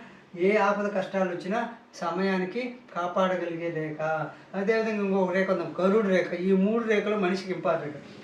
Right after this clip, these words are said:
గరుడు రేఖ అంటే ఇప్పుడు ధనరేఖ ఇది ఉంది, గరుడు ద-, ఇది ధనరేఖ. ఈ ధనరేఖ ఇలా పోయి ఇలా అంటే గరుడు పక్షికి ముక్కు ఏ విధంగా ఉంటుందో కొస ఇలా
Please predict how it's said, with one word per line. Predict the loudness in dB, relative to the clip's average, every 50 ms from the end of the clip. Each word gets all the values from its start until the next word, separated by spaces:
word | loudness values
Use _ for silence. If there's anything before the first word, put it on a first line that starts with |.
| -18 -8 -6
గరుడు | -2 -2 0 0 0 0
రేఖ | 0 0 -2 -2 -2
అంటే | -2 -4 -4 -2 -2 -4 -4 -6 -10 -16 -20 -20 -20 -20 -16
ఇప్పుడు | -8 -6 -4 -2 -2 -2 -4 -6 -10 -16 -20 -20 -20 -20 -20 -20 -20 -16 -8
ధనరేఖ | -4 -4 -2 -2 0 0 0 -2 -2 -2
ఇది | -4 -6 -6
ఉంది, | -6 -6 -6 -6 -6 -6 -6 -8 -12 -18 -20 -20 -20 -20 -20 -20 -20 -16 -8 -4
గరుడు | -2 -2 -2 -2 -2 -4 -4 -6 -8 -10 -14 -18 -20 -18 -10
ద-, | -8 -8 -8 -8 -10 -14 -16 -14
ఇది | -8 -6 -4 -4
ధనరేఖ. | -2 -2 -2 -2 -2 -2 -2 -4 -4 -6 -8 -10 -14 -18 -20 -20 -20 -14 -10
ఈ | -6 -6 -6
ధనరేఖ | -4 -2 -2 0 0 0 0 2 2 2 0 -2 -2
ఇలా | 0 0 0
పోయి | 0 0 -2 -4 -4 -6 -10 -16 -20 -20 -20 -20 -20 -8 -6
ఇలా | -6 -6 -6 -8 -14 -18 -20 -20 -20 -20 -20 -20 -12 -10
అంటే | -2 4 6 6 6 6 2 -4 -12 -18 -20 -20 -20 -20 -20 -20 -20 -20 -20 -20 -20 -20 -20 -20 -20 -20 -20 -20 -20 -20 -20 -20 -8 -2 2
గరుడు | 2 4 4 2
పక్షికి | 4 4 4 4 4 0 -4 -2 0
ముక్కు | 0 0 -2 -2 -4 0 2
ఏ | 4 4 4
విధంగా | 2 2 0 0 0 0
ఉంటుందో | 0 0 -2 -4 -6 -6 -4 -4 -4 -4 -6 -10 -14 -18 -10 -4
కొస | -2 0 0 0 0
ఇలా | 2 2 2 2 2 0 -2